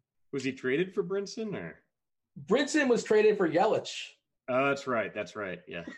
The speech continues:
Speaker 1: <laughs>
Speaker 2: Yeah, it, it was balanced out. Don't worry, because Yamamoto was in the trade as well, too.
Speaker 1: Okay.
Speaker 2: So it was totally fair.
Speaker 1: Yeah.
Speaker 2: <laughs> Uh, I'm trying to remember the, the Disco trade. It's fuzzy to me. I don't recall. It was, like, four years ago or something like that, three or four.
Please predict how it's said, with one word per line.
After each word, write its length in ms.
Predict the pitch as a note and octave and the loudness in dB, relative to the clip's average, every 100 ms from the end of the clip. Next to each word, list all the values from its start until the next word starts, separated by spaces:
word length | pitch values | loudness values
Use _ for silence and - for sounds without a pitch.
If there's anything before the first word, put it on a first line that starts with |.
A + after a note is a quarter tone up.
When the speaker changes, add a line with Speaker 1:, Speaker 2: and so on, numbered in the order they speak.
| - | -10
Speaker 1:
<laughs> 80 | E3+ - - - - - - - | -6 -4 -4 -4 -8 -10 -20 -14
Speaker 2:
Yeah, 240 | - G#3 C4 G3+ F#3 - | 0 2 2 -4 -8 2
it, 180 | B3 - | 2 4
it 80 | C#4 | 2
was 140 | B3+ | 2
balanced 440 | - A#3+ B3 A3+ A#3 | 2 2 2 2 4
out. 220 | G#3+ F#3+ | 4 2
Don't 180 | F#3 F3+ | 0 2
worry, 260 | F3+ D#3 | 2 2
because 300 | C#3 C#3+ C3+ | 0 -4 0
Yamamoto 440 | D#3+ E3 D#3 E3 C3+ | 0 2 4 4 4
was 140 | B2 | -2
in 80 | C3 | -8
the 60 | |
trade 260 | A#2+ C3+ A2 | -8 -8 -8
as 100 | G#2+ | -8
well, 160 | B2 A2+ | -8 -8
too. 200 | - - _ _ _ - | -10 -14 _ _ _ -8
Speaker 1:
Okay. 360 | B2 C3 C3 A#2 | -2 -2 -2 -6
Speaker 2:
So 100 | D3 | -4
it 200 | D#3+ E3+ | -2 0
was 140 | E3 | -2
totally 340 | - G#3 F3 C#3+ | 0 0 2 2
fair. 360 | - A#2 - _ _ _ | 0 -2 -6 _ _ _
Speaker 1:
Yeah. 140 | B2+ B2+ - _ _ _ - | -12 -12 -14 _ _ _ -10
Speaker 2:
<laughs> 100 | - - - - - G4+ - A#4+ - - - - - G#3 - F3+ | -6 -4 -4 -2 -2 -2 0 -2 -2 -6 -6 -16 -16 -16 -14 -4
Uh, 260 | D#3+ D#3+ E3+ | 2 4 6
I'm 120 | F#3 | 4
trying 260 | G#3+ B3 A#3+ | 2 0 2
to 60 | A3 | 2
remember 440 | G3 E3 F3 D3+ | 2 2 2 2
the, 180 | C#3 C3 - | 0 -4 -10
the 80 | C#3 | -10
Disco 420 | B2+ C#3+ - B2 | -4 -6 -2 -4
trade. 460 | B2 C#3 A#2+ A#2 - - | -4 -4 -2 -4 -10 -6
It's 540 | D3 D3 - - - - | -4 -4 -6 -12 -18 -2
fuzzy 280 | F3 D#3+ C3+ | 0 2 -2
to 100 | B2+ | -6
me. 200 | B2+ A#2+ | -6 -4
I 60 | C3+ | -4
don't 120 | B2 | -6
recall. 320 | C3+ C3+ B2 | -6 -2 0
It 40 | |
was, 100 | A#2+ | 0
like, 140 | G3 - | -2 -2
four 200 | E3 D#3 | -2 -2
years 240 | C3 B2+ | -2 -6
ago 120 | B2 | -6
or 120 | - - | -8 -8
something 200 | - - | -12 -14
like 120 | - | -12
that, 160 | C3+ | -12
three 120 | C#3 C3+ | -8 -10
or 40 | |
four. 120 | - | -10